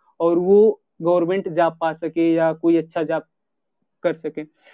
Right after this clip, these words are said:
तो ऐसे सिचुएशंस में क्या होगा कि लोग जो मतलब कि सोसाइटी का, पूरे सोसाइटी का मॉरल है, वो क्या होगा, वहाँ पे डाउन हो जाएगा कि भैया देखो उसने अपने बच्चों को पढ़ाया,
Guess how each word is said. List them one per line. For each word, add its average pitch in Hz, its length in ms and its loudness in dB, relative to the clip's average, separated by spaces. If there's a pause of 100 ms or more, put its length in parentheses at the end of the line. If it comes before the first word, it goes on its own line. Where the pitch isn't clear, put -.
(260)
तो 220 120 4
ऐसे 208 280 2
सिचुएशंस 220 640 0
में 220 120 0
क्या 220 180 4
होगा 214 240 4
कि 202 160 -2
लोग 196 300 6
जो 196 160 2
मतलब 190 280 -2
कि 202 100 -2
सोसाइटी 180 560 0
का, 196 160 2
पूरे 185 260 -2
सोसाइटी 185 500 -2
का 190 140 -2
मॉरल 180 380 -2
है, 175 140 -4 (160)
वो 220 100 4
क्या 196 200 -2
होगा, 170 200 0
वहाँ 170 200 -2
पे 165 120 -8
डाउन 147 260 -8
हो 151 120 -10
जाएगा 151 300 -6
कि - 380 -8
भैया 196 240 2
देखो 196 320 4
उसने 208 200 0
अपने 196 240 -2
बच्चों 180 300 -4
को 180 120 -6
पढ़ाया, 175 400 0